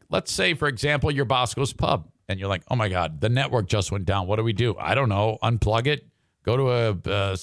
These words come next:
place that fixes these things. I have no idea." Well, time is money. Okay, all of a sudden, you can't even take orders because your network's down. If you have Blue Frost I T ready to go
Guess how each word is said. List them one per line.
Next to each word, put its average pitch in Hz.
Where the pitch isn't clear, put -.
place 123
that 110
fixes 139
these 160
things. 165
I 120
have 127
no 151
idea." 156
Well, 139
time 143
is 104
money. 147
Okay, 123
all 156
of 151
a 147
sudden, 156
you 139
can't 175
even 143
take 165
orders 143
because 113
your 127
network's 131
down. 67
If 127
you 226
have 190
Blue 180
Frost 170
I 147
T 143
ready 131
to 113
go 87